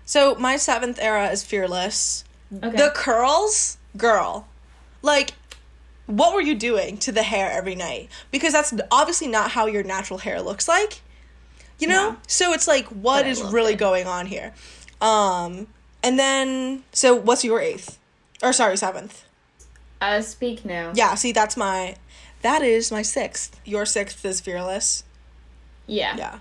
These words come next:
Speaker 1: No, 'cause with Speak Now, I thought it was cute how she did the, like, writing on her arms and stuff.
Speaker 2: Mm-hmm.
Speaker 1: But again, she's, like, a kid. Like, come on.
Speaker 2: To me, because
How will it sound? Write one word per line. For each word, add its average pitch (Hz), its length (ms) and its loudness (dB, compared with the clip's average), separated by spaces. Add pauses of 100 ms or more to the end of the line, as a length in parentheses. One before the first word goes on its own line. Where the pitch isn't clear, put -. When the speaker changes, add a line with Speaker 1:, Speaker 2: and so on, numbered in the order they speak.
(140)
Speaker 1:
No, 294 120 0
'cause 320 140 0
with 311 140 -4
Speak 370 300 -2
Now, 233 160 0
I 233 80 0
thought 247 140 0
it 254 60 0
was 247 140 0
cute 226 260 -2
how 220 140 -4
she 220 160 -6
did 208 220 -4
the, 196 140 -2
like, 180 300 -8 (140)
writing 190 580 -4
on 180 220 -4
her 180 560 -6
arms 185 480 -4
and 202 120 -8
stuff. 202 480 -6 (800)
Speaker 2:
Mm-hmm. 214 380 -2 (380)
Speaker 1:
But 269 120 4
again, 285 220 2
she's, 262 180 0
like, 240 100 -2
a 202 60 -2
kid. 208 480 -2 (180)
Like, 180 420 -4 (260)
come 226 120 -4
on. 196 220 -6 (420)
Speaker 2:
To 320 120 -4
me, 285 500 0 (300)
because 262 540 -2